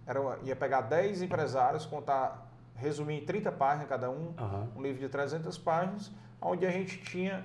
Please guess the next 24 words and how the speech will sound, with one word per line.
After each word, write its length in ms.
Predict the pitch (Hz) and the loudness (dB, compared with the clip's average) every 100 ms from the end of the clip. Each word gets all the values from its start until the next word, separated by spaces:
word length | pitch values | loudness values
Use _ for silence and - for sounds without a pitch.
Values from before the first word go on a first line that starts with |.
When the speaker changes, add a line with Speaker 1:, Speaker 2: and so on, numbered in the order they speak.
| - | -4
Speaker 1:
ia 180 | 180 170 | 2 2
ter 220 | 170 170 | 2 4
lá 440 | 156 160 180 - - - - - | 6 6 4 -4 -12 -18 -16 -4
uma 140 | 151 | -2
coletânea 720 | - 185 185 180 175 196 208 190 | 12 12 12 8 8 8 6 0
de 80 | |
biografia 520 | 185 175 170 160 160 151 | 6 6 8 6 4 -2
de 100 | 156 | -2
empresários 800 | 160 165 151 156 180 190 - - - - - | 2 2 6 6 6 2 -8 -16 -20 -20 -12
que 160 | 190 175 - - | -8 -8 -8 0
tem 140 | 160 | 2
histórias 480 | 160 - 151 143 - | 2 4 6 6 2
de 80 | 143 | -6
inspiração, 680 | - 156 147 - 175 185 | -2 2 2 2 0 0
de 100 | 160 | -2
superação, 720 | - 160 170 175 - 196 214 - - - - | -6 0 4 4 2 -2 -4 -8 -16 -20 -6
pra 140 | 175 185 | 4 6
motivar 380 | 202 196 190 | 6 4 2
as 80 | 196 | 2
pessoas. 560 | 214 214 151 127 123 - - - - - - - - | 4 2 4 -2 -2 -12 -18 -20 -20 -20 -20 -20 -4
E 80 | - | 6
aí, 480 | 220 208 226 226 - - - - - | 8 8 4 -2 -10 -18 -20 -20 -12
em, 360 | 220 226 240 214 - | -8 -6 -6 -8 -6
em 760 | 190 190 190 190 185 185 180 | -4 -2 -2 -2 -2 -2 -2